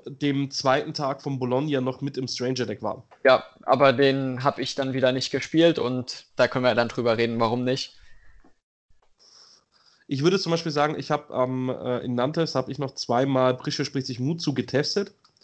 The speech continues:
Speaker 2: Ja, die ist halt nur, die ist halt gut mit dem Mikage, ne?
Speaker 1: Richtig, aber ehrlich, ich hab sie nie gezogen und ich hab sie dann irgendwie ab Runde drei hab ich sie einfach nach jedem Game rausgebordet. Das
Speaker 2: Mhm.
Speaker 1: war so, ähm, Phil und
Speaker 2: Ist halt
Speaker 1: ich haben
Speaker 2: wieder
Speaker 1: so
Speaker 2: super
Speaker 1: gesagt,
Speaker 2: speziell.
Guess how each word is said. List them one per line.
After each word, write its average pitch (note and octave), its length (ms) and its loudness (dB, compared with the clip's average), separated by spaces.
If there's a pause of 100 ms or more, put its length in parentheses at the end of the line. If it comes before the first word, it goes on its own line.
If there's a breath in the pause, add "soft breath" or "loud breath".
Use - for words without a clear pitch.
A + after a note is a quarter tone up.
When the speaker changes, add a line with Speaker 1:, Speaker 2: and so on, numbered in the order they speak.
(360)
Speaker 2:
Ja, C3 120 8
die C#3 100 8
ist C3 80 4
halt C#3+ 140 6
nur, D3+ 260 6
die D3+ 80 4
ist C#3+ 80 4
halt D#3 120 8
gut E3+ 140 6
mit E3 140 4
dem C#3 100 2
Mikage, C3+ 380 2
ne? A2+ 240 -8 (200)
Speaker 1:
Richtig, D#3+ 380 4
aber C#3+ 220 0
ehrlich, E3 400 4 (100)
ich C3+ 160 -6
hab E3+ 80 0
sie D3+ 160 0
nie D#3+ 160 -2
gezogen D#3 500 0
und B2+ 100 -8
ich C3 100 -6
hab C#3+ 100 0
sie C3+ 160 -2
dann C3+ 280 0 (340)
irgendwie C#3+ 320 0
ab C#3 140 0
Runde D3 220 0
drei A#2+ 300 2
hab C3 100 2
ich C3 100 -4
sie C3 80 -2
einfach - 180 -8
nach A#2 140 -6
jedem B2 340 -6
Game A2+ 240 -4
rausgebordet. A2+ 600 -4 (440 loud breath)
Das C3+ 140 2
Speaker 2:
Mhm. C3+ 40 4
Speaker 1:
war D#3+ 120 6
so, D#3+ 240 0 (360 soft breath)
ähm, C3+ 600 2
Phil E3+ 200 0
und E3 40 2
Speaker 2:
Ist D#3 40 6
halt D#3 100 8
Speaker 1:
ich E3 60 2
haben D#3 60 4
Speaker 2:
wieder D3 140 6
Speaker 1:
so D3 60 4
Speaker 2:
super C#3 100 0
Speaker 1:
gesagt, C#3+ 200 6
Speaker 2:
speziell. B2 460 -2